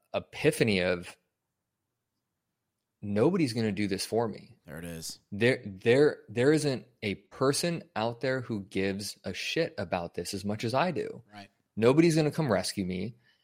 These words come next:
Speaker 1: And it was this moment when I was about twenty-three-ish, I'd say, so just shy of four years,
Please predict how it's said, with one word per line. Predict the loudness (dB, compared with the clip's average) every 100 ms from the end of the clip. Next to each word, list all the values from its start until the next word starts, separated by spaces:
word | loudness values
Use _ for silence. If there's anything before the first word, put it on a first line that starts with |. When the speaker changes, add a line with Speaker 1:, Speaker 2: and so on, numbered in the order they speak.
| _ 2
Speaker 1:
And | 2
it | 2
was | 2
this | 2 2 0
moment | 2 2 2 -2 -2
when | 0
I | 0
was | 0
about | 0 -2 -4
twenty-three-ish, | -4 0 0 0 0 0 0 0 -4 -10 _ -16 -16 -4 0 4 4 4 2 0 -2 -2
I'd | -2 -2
say, | -2 0 0 -6 _ -20 -20 _ _ _
so | 0 0
just | 6 6 6
shy | 4
of | 4
four | 2 0 2
years, | 0 0 -2